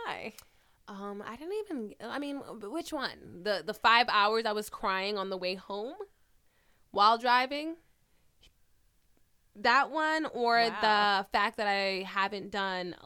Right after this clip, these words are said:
Speaker 2: laundry, or the fact that my room looks like, um, it went through Hurricane fucking Harvey, or the
Speaker 1: Mm.
Speaker 2: fact that I'm wearing, um,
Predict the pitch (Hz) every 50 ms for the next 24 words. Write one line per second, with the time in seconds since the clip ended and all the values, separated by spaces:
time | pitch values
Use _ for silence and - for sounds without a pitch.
0 | - 185 185 175 180 190 196 208 226 226 - 247 240 247 254 254 269 277 285 294
1 | _ _ _ _ _ _ _ _ _ _ _ _ _ _ - - 226 226 226 220
2 | 214 - - 214 202 202 196 160 - - 190 - 190 185 - 165 170 170 170 180
3 | 185 196 202 214 196 202 - - - 156 175 - - - 185 185 175 165 139 151
4 | 160 165 170 170 202 - - 202 196 185 185 202 190 196 202 - - 220 202 202
5 | 196 - - 196 196 - 190 180 175 196 190 190 190 214 220 247 247 254 269 277
6 | 285 311 320 _ _ _ - - - - - _ _ - 202 220 220 220 214 214
7 | 220 226 453 220 214 202 196 185 - _ - 196 196 190 180 170 170 180 170 170
8 | 170 175 180 175 175 170 165 160 - 160 160 156 151 147